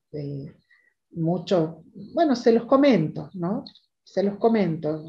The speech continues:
muchos han puesto en el, en, en los foros,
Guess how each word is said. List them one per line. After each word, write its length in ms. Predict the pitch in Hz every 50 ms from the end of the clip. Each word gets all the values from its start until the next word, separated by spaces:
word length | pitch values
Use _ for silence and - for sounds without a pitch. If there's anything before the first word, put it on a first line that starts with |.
| 170
muchos 320 | 175 175 170 170 208 190 170
han 160 | 170 160 165
puesto 340 | 170 170 170 170 - 185 160
en 180 | 156 147 143 143
el, 200 | 139 143 - - _ _ _ _ - - - - _ _ -
en, 220 | 175 156 151 147 -
en 120 | - 147 147
los 160 | 139 - -
foros, 640 | - 196 190 190 190 185 190 220 220 - - -